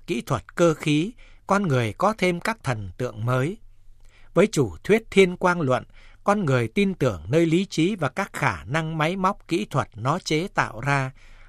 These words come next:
và bắt đầu bài bác hay chối bỏ các giá trị tâm linh. Trong cuộc sống xã hội, giới công nhân bị khai thác bóc lột tận xương tủy,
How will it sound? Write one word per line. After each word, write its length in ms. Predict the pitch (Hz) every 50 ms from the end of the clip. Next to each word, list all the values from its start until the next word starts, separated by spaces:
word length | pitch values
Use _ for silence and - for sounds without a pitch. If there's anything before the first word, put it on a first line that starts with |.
| - -
và 200 | 147 139 127 131
bắt 220 | 170 226 226 -
đầu 260 | 170 139 135 127 123
bài 300 | 135 131 123 120 104 104
bác 260 | 117 131 156 208 226 - - - - - -
hay 260 | - - 185 175 170
chối 260 | - - 180 190 220
bỏ 280 | 190 147 117 98 82 - -
các 180 | - 175 -
giá 220 | - 151 147 165 190
trị 300 | - - 143 120 - - -
tâm 180 | - 156 147 147
linh. 280 | 147 143 143 135 131 131 - - - - - - - - - - - - - - - - - - -
Trong 200 | - 170 170 151
cuộc 240 | - 110 95 - -
sống 300 | - - 139 151 190 -
xã 200 | - 175 180 170
hội, 300 | 139 139 135 120 - - - - - - - -
giới 220 | 127 143 175 214
công 280 | 220 - 214 196 190 185
nhân 260 | 196 190 185 180 175
bị 180 | 156 135 127 -
khai 260 | - - 165 165 165
thác 340 | - - 165 190 - - -
bóc 200 | 202 214 - 147
lột 200 | 127 120 107 - - -
tận 220 | - 135 120 - -
xương 300 | - - 190 180 180 -
tủy, 400 | - 135 113 92 82 73 78